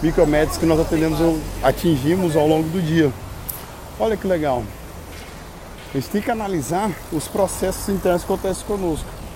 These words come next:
Por exemplo, você treinou hoje, você aumentou sua carga, você bebeu mais água, você se alimentou melhor.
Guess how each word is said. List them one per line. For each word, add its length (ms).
Por 120
exemplo, 220
você 260
treinou 440
hoje, 320
você 220
aumentou 340
sua 220
carga, 560
você 280
bebeu 260
mais 340
água, 480
você 280
se 140
alimentou 420
melhor. 420